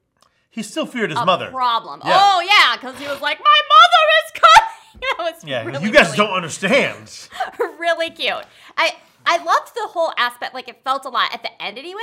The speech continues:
Speaker 2: I was like, "Oh, they should have called this Thor's Day Off." Like, it felt like Ferris Bueller's Day Off at the end.
Speaker 1: Sure.
Speaker 2: It was, like, scrambling to
Speaker 1: Yeah, to
Speaker 2: get
Speaker 1: get everything right,
Speaker 2: everything,
Speaker 1: yeah.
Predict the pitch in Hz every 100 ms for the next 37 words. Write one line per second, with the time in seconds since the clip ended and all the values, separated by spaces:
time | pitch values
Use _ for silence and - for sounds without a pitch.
0 | 494 339 262 262 254 330 330 269 302 254
1 | - 202 202 - 214 202 202 190 170 -
2 | - - 220 220 226 311 311 277 262 262
3 | 254 254 254 240 214 214 202 196 185 185
4 | - 190 139 120 90 - - - 381 392
5 | 392 392 381 359 330 349 131 131 302 285
6 | 294 - 285 277 277 185 113